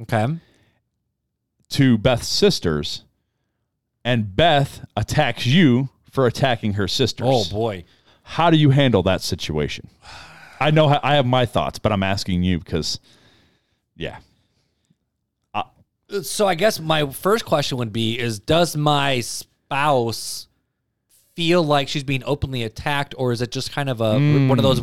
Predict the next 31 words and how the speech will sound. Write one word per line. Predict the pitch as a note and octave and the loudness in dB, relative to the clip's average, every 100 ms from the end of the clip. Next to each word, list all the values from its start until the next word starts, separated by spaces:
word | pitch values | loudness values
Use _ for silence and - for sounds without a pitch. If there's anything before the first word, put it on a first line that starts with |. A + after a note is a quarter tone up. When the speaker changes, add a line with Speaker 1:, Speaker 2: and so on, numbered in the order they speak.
| - | -2
Speaker 1:
relationships | B2+ B2 C3 B2+ F#2 C3+ | -2 0 0 0 0 -2
Speaker 2:
Mm. | |
Speaker 1:
where | A#2+ | -2
they | A#2 A2 | -2 -2
do | G#2 B2 F3 F#3+ | 0 2 2 2
just | F3+ E3 | -4 -4
naturally | C3+ C3+ D3+ D3+ | -4 -6 -4 -6
poke | - C#3+ - | -4 -6 -4
fun | B2+ C3+ | -6 -4
at | |
each | D#3+ - | -6 -2
other? | F#3+ A3 G#3+ - - | -2 -2 -4 -8 0
Speaker 2:
I | A#2+ | 0
think, | A2+ - F3+ F3 D3+ | 0 0 0 0 2
uh, | C#3+ C3+ A#2+ | 4 4 2
the | G#2+ B2 A#2 | 2 0 2
spouse | - - C#3 C#3+ D3+ - | -2 -2 0 2 2 -2
is | A2+ | -4
so | - - B2 | -2 2 2
u-, | A2+ A2+ C3+ - | 0 -2 -4 -4
you, | A#2 A#2 | -4 -4
Be-, | A#2+ C3 | 0 0
I | G2+ | 2
would | C#3 C#3 | 2 2
say | - C3 | 2 0
Beth | G#2 D3 D#3 C3+ | 2 2 4 2
is | A#2+ | 0
so | - C3 | 2 4
used | A#2 A2+ A#2 - - | 4 4 2 0 0
to | F#2 | 2
it | F2+ | 2